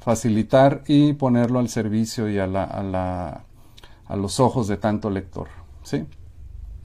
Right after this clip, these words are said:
Bien, eh, la obra, eh, fui invitado directamente por la titular del programa editorial universitario, la doctora Elba Margarita Sánchez,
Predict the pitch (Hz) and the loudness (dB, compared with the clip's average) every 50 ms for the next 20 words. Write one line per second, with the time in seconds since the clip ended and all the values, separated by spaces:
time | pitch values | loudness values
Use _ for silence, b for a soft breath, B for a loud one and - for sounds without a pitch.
0 | - - 117 120 120 110 95 - B B B B B B B B 143 139 127 127 | -4 0 2 4 4 4 2 -2 B B B B B B B B 2 4 6 6
1 | 127 131 135 143 139 139 147 165 170 151 165 165 170 175 170 - - 135 127 123 | 6 4 4 6 6 6 8 6 6 6 6 6 6 4 2 -2 -2 -2 0 2
2 | 117 117 113 110 110 107 110 - - - - - - 143 139 135 139 151 147 147 | 2 2 2 2 2 0 0 -2 -6 -12 -18 -4 0 4 6 6 6 6 4 4
3 | 147 139 135 131 135 139 123 117 117 113 - 127 120 117 110 113 104 - 120 104 | 4 6 6 6 6 6 6 4 4 4 4 4 4 4 4 2 0 0 2 2
4 | 104 101 - 113 101 - 117 107 104 107 107 101 - - - - - 120 113 110 | 2 2 0 -2 -2 0 2 4 6 6 6 4 2 2 0 0 0 0 0 -2
5 | 98 90 95 110 107 110 117 113 110 90 95 110 104 104 104 110 113 117 113 113 | -2 -2 -2 0 0 2 2 2 0 0 0 0 2 2 2 2 2 2 2 2
6 | 117 110 - - 113 - 139 135 123 117 117 123 135 135 - - - - - 127 | 0 0 -2 -4 -2 2 2 4 4 2 0 -2 -4 -6 -10 -12 -12 -12 -10 -10
7 | 117 113 110 98 104 95 95 101 110 107 110 107 107 107 101 107 110 107 107 98 | -8 -8 -6 -6 -8 -8 -6 -4 -4 -2 -2 -2 -2 -2 -2 -2 -2 -2 -2 -2
8 | 104 107 104 107 104 - 120 - - 143 123 120 - - 127 135 - - | -2 -2 -2 -4 -4 -6 -6 -2 0 0 0 0 0 -4 -6 -6 -8 -14